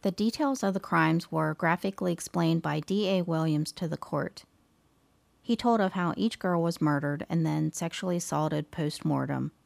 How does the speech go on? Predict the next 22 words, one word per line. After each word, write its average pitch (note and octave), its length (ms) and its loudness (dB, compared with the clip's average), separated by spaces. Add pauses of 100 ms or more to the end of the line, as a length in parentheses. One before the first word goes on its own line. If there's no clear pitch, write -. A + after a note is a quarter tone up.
(1120)
It A3 80 4
was B3 180 4
enough G#3 300 6
to - 80 -18
cause E3 420 0
one E3 140 4
of D#3+ 140 2
the D#3+ 80 0
jurors C#3 440 0
to - 140 -10
collapse. C#3 640 -4 (960)
Albert F3 340 6
Dyer E3+ 320 4
wept D#3+ 460 2
when E3+ 160 4
he F3 140 4
heard F#3 200 2
the G#3+ 80 -2
description E3 640 0
of D#3 120 0
what C#3+ 180 -2
happened. D3 600 -4